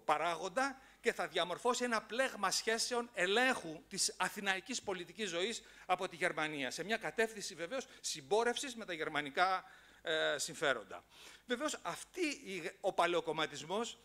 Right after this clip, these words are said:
θα αντιδράσει, ξέρετε, και στη συμμετοχή της Ελλάδας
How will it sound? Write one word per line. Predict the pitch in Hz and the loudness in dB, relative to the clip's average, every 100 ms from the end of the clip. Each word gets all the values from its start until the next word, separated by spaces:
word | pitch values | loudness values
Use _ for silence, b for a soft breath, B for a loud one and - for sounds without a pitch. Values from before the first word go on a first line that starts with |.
| - _ _ _ _ - | -20 _ _ _ _ -4
θα | - | 0
αντιδράσει, | 175 160 180 208 226 226 | 0 -2 2 2 2 0
ξέρετε, | - 214 233 240 | 0 2 2 0
και | 233 233 | -4 -6
στη | - | -8
συμμετοχή | - 185 165 165 254 | -8 -6 -6 -8 -8
της | 214 202 | -4 -4
Ελλάδας | 170 185 214 262 - | 0 2 2 -2 -8